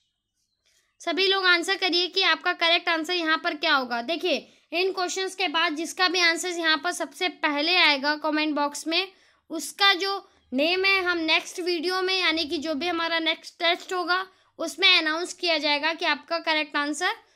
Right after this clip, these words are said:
सबसे पहले किस पर्सन ने यहाँ पर कमेंट किया था। देखिए, ऐसा नहीं है कि आपको सिर्फ एक बार आंसर देना है। यहाँ पर जितने फ़ोर्टी क्वेश्चंस को हम कवर अप करने वाले हैं,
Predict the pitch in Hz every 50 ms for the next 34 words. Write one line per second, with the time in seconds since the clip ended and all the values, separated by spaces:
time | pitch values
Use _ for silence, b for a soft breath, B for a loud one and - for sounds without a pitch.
0 | b b b b _ - 359 330 339 - 403 415 311 381 339 320 330 339 381 349
1 | - 359 370 359 - - - - - _ _ _ _ _ _ _ _ _ _ _
2 | _ _ _ _ _ 330 330 330 - 359 359 359 359 359 349 339 320 302 285 262
3 | - 349 359 - - 302 294 302 339 381 370 370 339 320 294 269 240 226 226 233
4 | 214 190 185 180 _ _ _ _ _ _ _ _ _ _ _ _ _ _ _ _
5 | _ _ _ _ _ _ _ _ _ _ _ _ _ _ _ _ - 311 339 302
6 | 403 370 339 330 320 311 381 381 381 381 370 370 381 392 381 320 370 339 339 330
7 | 330 370 370 370 392 381 370 370 277 277 285 277 277 330 330 330 330 330 330 311
8 | 370 349 302 330 349 339 349 359 349 359 392 403 403 - b b b b b b
9 | 311 320 339 349 - 370 381 320 285 339 277 320 349 330 330 330 311 302 294 381
10 | 381 359 370 359 370 359 370 381 381 370 - 392 370 359 349 339 339 339 311 311
11 | 320 330 330 330 - 339 311 311 311 330 339 349 339 330 339 339 359 415